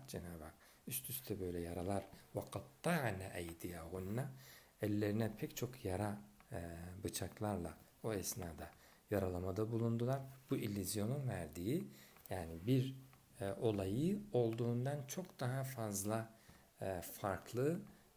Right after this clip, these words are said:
e, görmek, zaten illüzyon böyle bir şey. وَقَطَّعْنَ اَيْدِيَهُنَّ. Ve ne dediler? Gördüklerini onların dilinden Cenab-ı Hak bize anlatıyor. وَقُلْنَ. Dediler ki, "حَاشَ لِلّٰهِ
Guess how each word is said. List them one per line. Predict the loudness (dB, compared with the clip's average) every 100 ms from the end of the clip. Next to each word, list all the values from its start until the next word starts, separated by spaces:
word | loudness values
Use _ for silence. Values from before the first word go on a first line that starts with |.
| -4
e, | -2 0 -4 -2
görmek, | 2 4 4 4 4 2
zaten | -2 -4 -4 -4
illüzyon | -4 -4 -4 -2 -4 -2
böyle | -4 -6
bir | -8
şey. | -8 -6 -8 -10 -18 -18 -18 -20 -4 2
وَقَطَّعْنَ | 2 4 -2 0 0 4 4 4 2
اَيْدِيَهُنَّ. | 2 2 2 2 0 -2 -2 0
Ve | 4 4
ne | 6
dediler? | 4 4 4 2 -2 0
Gördüklerini | 2 2 -2 0 2 2
onların | 2 0 2 2 4
dilinden | 2 2 -2 0 0 -2 -8 -20 -14 2
Cenab-ı | 4 4 4
Hak | 0 0 -2
bize | 0
anlatıyor. | 0 0 -2 -4 -4 -2 0 0
وَقُلْنَ. | 0 0 0 -2
Dediler | -2 0 2 0 -2
ki, | -2 -4 -4 -12 -18 -20 -18 -10 0
"حَاشَ | 4 4 2 2
لِلّٰهِ | 2 2 0 2 2 0